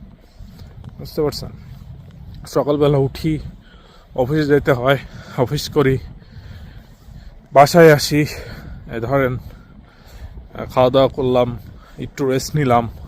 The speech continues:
টুকটাক কস-, কাজ থাকলে সেটা করলাম,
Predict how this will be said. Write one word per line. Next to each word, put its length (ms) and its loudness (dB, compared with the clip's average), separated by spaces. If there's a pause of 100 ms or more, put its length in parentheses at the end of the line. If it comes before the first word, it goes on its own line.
(760)
টুকটাক 340 -2 (240)
কস-, 240 -6
কাজ 260 -2
থাকলে 260 -6
সেটা 240 -4
করলাম, 420 0